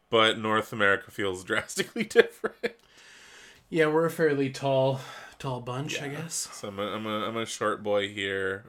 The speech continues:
Speaker 1: but, you know, might be different elsewhere.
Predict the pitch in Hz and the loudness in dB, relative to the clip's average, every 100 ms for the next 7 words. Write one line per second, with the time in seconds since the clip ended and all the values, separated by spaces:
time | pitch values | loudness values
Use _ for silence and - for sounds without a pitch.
0 | _ 104 95 95 98 - _ _ 101 101 | _ -12 -6 -4 -4 -8 _ _ -16 -12
1 | 95 92 - _ _ _ _ _ _ _ | -12 -14 -18 _ _ _ _ _ _ _
2 | _ _ 113 104 - - 104 98 104 - | _ _ -18 -14 -14 -14 -16 -14 -16 -14
3 | 101 - _ _ _ _ - 123 123 - | -16 -16 _ _ _ _ -12 -10 -10 -12
4 | 107 104 101 | -10 -10 -10